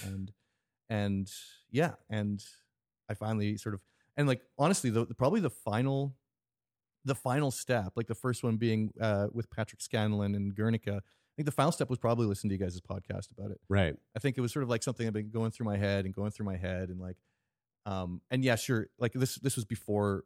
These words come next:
Speaker 1: we had become polyamorous, but it was still, like, that moment where, um,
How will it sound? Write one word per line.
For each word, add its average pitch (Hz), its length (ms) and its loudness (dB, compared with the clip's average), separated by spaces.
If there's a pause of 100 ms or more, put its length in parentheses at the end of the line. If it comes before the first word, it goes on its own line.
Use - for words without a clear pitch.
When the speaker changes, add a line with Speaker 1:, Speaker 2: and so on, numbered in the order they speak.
(140)
Speaker 1:
we 107 80 -2
had 92 80 -4
become 101 200 -6
polyamorous, 95 580 -4
but 104 100 -2
it 95 40 -2
was 95 100 -6
still, 104 220 -6
like, 92 140 -4 (880)
that 113 180 0
moment 110 400 0
where, 92 500 -4 (480)
um, 95 360 -6